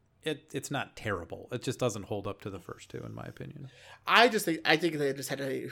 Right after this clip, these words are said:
Speaker 2: especially with the first one, right?
Speaker 1: Mm-hmm.
Speaker 2: And even the second one, they had a hard time, you know, I would imagine they had a hard time coming up with an original story that appeased
Speaker 1: Yeah.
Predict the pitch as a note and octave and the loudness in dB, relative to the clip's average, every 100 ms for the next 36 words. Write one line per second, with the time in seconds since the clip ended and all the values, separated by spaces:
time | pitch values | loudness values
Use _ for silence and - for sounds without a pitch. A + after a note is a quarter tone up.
0 | - C#3+ G3+ G3 D3 B2+ D3 - C3 A2 | -8 -6 0 2 2 2 -2 -2 -6 -4
1 | G#2 B2 G3 F#3 A#3+ C4+ G3 D#3 - C#3+ | -2 4 6 8 8 6 0 -2 -4 -6
2 | C#3 C#3+ D3 - - - - F3+ F3+ C#3+ | -6 -8 -10 -18 -20 -2 6 10 10 10
3 | E3+ D#3 - C#3 - D3 C#3 C3+ - - | 8 6 4 2 2 0 0 -2 -8 -20
4 | - _ - - F#3 F#3+ F3 G3 F3+ E3+ | -20 _ -6 8 10 12 12 12 12 10
5 | E3 D3 F3 D#3+ D#3 E3 D3 D3 C#3 C3+ | 8 8 8 6 6 4 4 2 -4 -10
6 | - - - - - _ _ _ - E3 | -18 -20 -20 -20 -20 _ _ _ 4 6
7 | D3+ C#3+ C#3+ C#3+ C#3+ C#3+ D3 D3 - D3 | 6 6 4 2 0 2 0 0 0 2
8 | C#3+ C#3 C3+ - F3+ D3 C#3 - - C3+ | 4 2 -2 -6 -4 -4 -2 -4 0 4